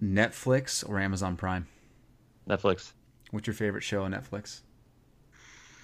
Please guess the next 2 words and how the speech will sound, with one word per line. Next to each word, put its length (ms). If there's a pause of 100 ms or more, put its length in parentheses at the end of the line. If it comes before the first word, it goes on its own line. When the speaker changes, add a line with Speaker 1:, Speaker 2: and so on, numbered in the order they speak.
(1500)
Speaker 2:
Currently 420
Glow. 400